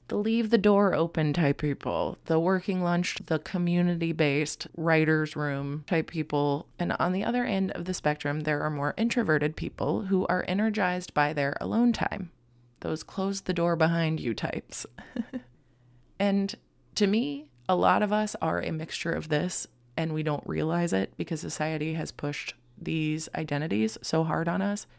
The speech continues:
where I always thought I was hella extroverted, and I am, but I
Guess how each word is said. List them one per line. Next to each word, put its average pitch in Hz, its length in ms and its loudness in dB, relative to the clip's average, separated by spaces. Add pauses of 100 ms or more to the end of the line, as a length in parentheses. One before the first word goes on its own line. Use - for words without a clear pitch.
(360)
where 175 260 0
I 202 200 2
always 170 420 2
thought 147 280 0
I 156 100 -4
was 151 180 -6
hella 156 360 -6
extroverted, - 640 -8 (480)
and 175 160 4
I 170 60 6
am, 165 500 -2 (500)
but 170 140 2
I 156 300 0